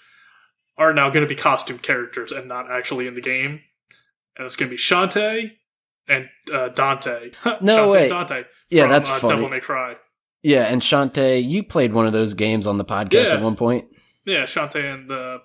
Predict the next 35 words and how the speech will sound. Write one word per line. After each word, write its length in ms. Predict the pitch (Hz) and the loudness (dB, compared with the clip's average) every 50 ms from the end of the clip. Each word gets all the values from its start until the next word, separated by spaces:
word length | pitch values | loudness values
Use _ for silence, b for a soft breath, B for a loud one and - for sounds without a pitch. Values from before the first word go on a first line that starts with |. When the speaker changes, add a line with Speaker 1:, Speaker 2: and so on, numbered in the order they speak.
| _ _ | _ _
Speaker 1:
Pirate's 480 | - - 139 135 147 156 151 147 - - | -18 -12 -10 -10 -10 -10 -10 -12 -12 -12
Curse, 440 | - - - 151 160 170 - - | -12 -12 -12 -10 -10 -8 -8 -10
I 100 | 175 170 | -10 -10
think, 260 | 156 - 190 180 - - | -12 -14 -16 -16 -12 -2
or 40 | |
Speaker 2:
Yes. 320 | 180 202 214 156 98 - - | 2 4 4 4 4 0 0
Speaker 1:
something 200 | - - 143 143 | 0 -2 -4 -6
along 80 | 147 | -12
those. 100 | 151 - - _ | -16 -20 -12 _
Speaker 2:
Yep. 340 | - 147 143 131 - - _ _ _ | 2 4 4 4 0 -8 _ _ _
Speaker 1:
Uh, 240 | 156 147 147 143 139 139 - _ - | -8 -6 -6 -6 -8 -10 -14 _ 0
yeah, 160 | 208 226 143 - | 0 0 0 -2
Shantae's 480 | - - - 185 214 - 139 123 - - _ _ _ _ | -6 -4 0 0 0 0 -2 -8 -12 -16 _ _ _ _
great 280 | - 151 185 233 240 - | -4 0 0 0 0 0
platformer, 540 | - 220 220 233 196 - 180 131 120 120 - _ _ _ | 0 0 2 2 0 0 -2 -4 -4 -8 -16 _ _ _
really 340 | - 131 139 165 190 214 196 | -10 -2 0 0 0 0 -2
fun, 380 | - - 180 156 175 196 196 | -4 -2 -2 0 0 0 -4
great, 260 | 180 - 143 147 170 160 | -6 -4 -2 -2 -2 -2
like, 140 | 160 151 | -4 -4
little 240 | 139 151 160 156 151 | -4 -4 -6 -6 -4
pixel 380 | - - 147 - - 156 143 - | -6 -6 -6 -4 -6 -8 -6 -4
art 160 | 143 151 147 | -4 -6 -6
style. 360 | - - 156 160 165 170 b b b b b b b b _ _ - | -4 -6 -6 -6 -6 -10 b b b b b b b b _ _ -4
Uh, 200 | 143 143 143 143 - | -2 -2 -2 0 2
I 100 | 180 226 | 0 0
fully 280 | - - 220 247 202 147 | 2 4 4 4 4 4
understand 320 | 139 135 127 - 143 131 | 2 0 -4 -6 -6 -6
why 80 | 127 127 | -6 -6
people 320 | - - 135 135 131 131 | -6 -6 -6 -6 -6 -6
would 120 | 131 127 | -6 -6
expect 360 | 127 - - - - 139 - - | -6 -6 -8 -6 -6 -6 -6 -4
Shantae 420 | - 143 123 120 - 139 131 127 | -6 -6 -6 -6 -6 -8 -6 -6
to 80 | 135 123 | -6 -6
be 300 | - 135 123 123 127 135 | -6 -6 -8 -8 -10 -12
in, 400 | 127 123 123 123 120 117 131 | -14 -14 -14 -18 -20 -20 -20